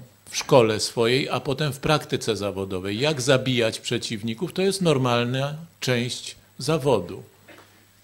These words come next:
I jak oszukiwać tych, których w danym momencie nie można zabić.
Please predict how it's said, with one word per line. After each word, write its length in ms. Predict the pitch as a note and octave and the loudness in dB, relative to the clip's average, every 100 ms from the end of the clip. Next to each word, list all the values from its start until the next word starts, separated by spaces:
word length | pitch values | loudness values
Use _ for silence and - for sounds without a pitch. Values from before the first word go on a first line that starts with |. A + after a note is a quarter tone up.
| _ _ _ _ _ _ | _ _ _ _ _ _
I 100 | G3+ | 0
jak 220 | F3+ F3+ | 2 2
oszukiwać 720 | F#3 - G3 G3 G3+ C3 A#2 | 2 2 0 0 2 2 2
tych, 200 | - C#3 | 0 -2
których 380 | C3+ C#3+ C3 A2+ | -2 0 2 2
w 40 | A2 | 2
danym 320 | B2+ B2+ B2+ | 2 2 0
momencie 480 | A#2 A#2 A#2 B2 A#2 | -2 -2 -2 -2 -2
nie 100 | A2 | -2
można 380 | G#2 F#2 G2 | -4 -6 -10
zabić. 600 | F2 F#2 F2+ - - - | -10 -10 -10 -16 -16 -20